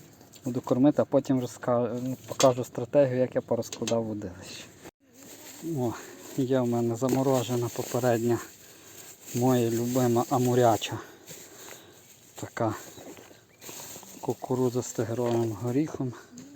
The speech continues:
Ось то, що я робив. На флети ловлю. На них і короб добре. Вона така гарна пилюка, зроблю малесенький.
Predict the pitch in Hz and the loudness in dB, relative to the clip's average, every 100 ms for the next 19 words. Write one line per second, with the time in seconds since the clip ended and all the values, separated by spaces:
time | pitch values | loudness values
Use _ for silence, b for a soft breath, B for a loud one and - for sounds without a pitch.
0 | - - - - 127 - 117 135 123 120 | -18 -18 -14 -8 -8 -8 -8 -4 -4 -4
1 | 120 123 - B B B B B B B | -4 -8 -8 B B B B B B B
2 | B - - - - - - 110 - 139 | B -20 -20 -20 -20 -18 -16 -14 -4 0
3 | 139 - 120 117 117 110 - B B B | 0 -2 -6 -4 -6 -8 -14 B B B
4 | B - - B B B B - - - | B -10 -10 B B B B -20 -20 -18
5 | - 143 135 - 120 - 139 127 123 120 | -6 -2 -2 -4 -6 -2 -2 -2 -4 -6
6 | 120 110 - - - - - B B B | -6 -10 -12 -20 -20 -20 -20 B B B
7 | B B B B B _ _ - - _ | B B B B B _ _ -20 -20 _
8 | - 151 120 - - 127 120 110 107 - | -20 -18 -18 -16 -16 -12 -12 -10 -12 -12
9 | - 113 131 120 120 117 120 120 120 113 | -14 -10 -8 -4 -4 -4 -4 -4 -4 -6
10 | - 110 - | -6 -6 -6